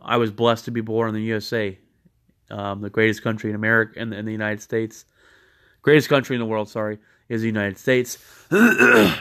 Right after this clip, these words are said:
And I think us being born here, we just take that for, uh, granted sometimes. We don't think about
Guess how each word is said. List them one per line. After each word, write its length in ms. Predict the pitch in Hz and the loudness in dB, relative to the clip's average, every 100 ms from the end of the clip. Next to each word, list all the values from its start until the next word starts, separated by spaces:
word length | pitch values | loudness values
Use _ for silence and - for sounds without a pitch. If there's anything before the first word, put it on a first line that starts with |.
| - _ _ _ _ _ _ _ _ _ - 135 | -10 _ _ _ _ _ _ _ _ _ -12 -6
And 100 | 131 | -4
I 80 | 135 | -2
think 220 | 139 135 | -4 -4
us 160 | 135 | -4
being 260 | 135 135 117 | -4 -6 -4
born 220 | 117 143 | -6 -6
here, 120 | 139 123 | -6 -8
we 80 | |
just 160 | 123 123 | -8 -4
take 160 | 131 127 | -4 -4
that 120 | 123 | -6
for, 240 | 123 120 - | -6 -8 -8
uh, 60 | 117 117 - - 85 | -10 -10 -20 -20 -6
granted 360 | 135 117 131 107 | 2 4 2 0
sometimes. 480 | 95 95 95 101 | -10 -12 -14 -12
We 80 | 110 | -8
don't 160 | 110 117 | -8 -6
think 140 | 120 | -8
about 360 | 117 113 107 | -2 -2 -2